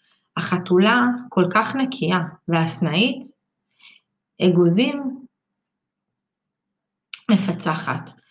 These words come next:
יודעת לחיות חיים עליזים. רואה אני כי נוכל לחיות ביחד, בחברה טובה, בשלום ובנחת." שכרה היונה את הדירה.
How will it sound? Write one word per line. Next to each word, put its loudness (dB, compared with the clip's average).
יודעת 0
לחיות -2
חיים 2
עליזים. 0
רואה 2
אני 2
כי -4
נוכל 0
לחיות -6
ביחד, -2
בחברה -4
טובה, 0
בשלום 2
ובנחת." 0
שכרה 2
היונה 4
את 0
הדירה. -4